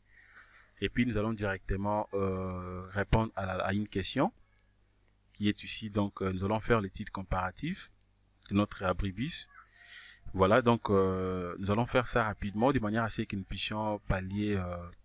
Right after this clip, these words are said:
à un problème. Beaucoup plus de, du choix de, des onglets et, euh, des robots structural analysis.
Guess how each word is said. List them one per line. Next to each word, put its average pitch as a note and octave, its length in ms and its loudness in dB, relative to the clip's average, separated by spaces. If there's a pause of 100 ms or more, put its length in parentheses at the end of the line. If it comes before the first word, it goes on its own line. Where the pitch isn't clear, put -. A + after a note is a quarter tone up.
(540)
à F#2+ 120 2
un G2+ 60 2
problème. G2+ 440 2 (1160)
Beaucoup F2+ 260 0
plus - 300 2
de, F2 760 0
du F2+ 140 -8
choix G#2 320 2
de, F2 520 0 (140)
des F2+ 200 -2
onglets F#2+ 360 2 (760)
et, G2+ 180 6
euh, F#2 260 6
des F2+ 120 0
robots F#2+ 300 6
structural G2 540 -2
analysis. F2+ 680 -8